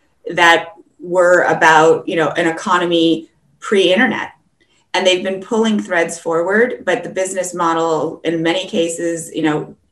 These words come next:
isn't fully modernized, and it can't be fully modernized. You know, I think about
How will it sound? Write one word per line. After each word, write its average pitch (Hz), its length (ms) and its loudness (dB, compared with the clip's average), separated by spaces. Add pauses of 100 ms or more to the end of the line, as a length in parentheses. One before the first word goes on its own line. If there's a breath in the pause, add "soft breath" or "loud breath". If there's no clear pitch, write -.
(120)
isn't 196 380 0
fully 170 320 0
modernized, - 800 -6 (560)
and 185 160 0
it - 260 -8 (140)
can't - 400 -4
be - 140 -10
fully - 280 -10
modernized. - 680 -12 (340)
You 180 80 -4
know, 175 80 0
I 160 80 2
think 208 260 -4
about 160 560 0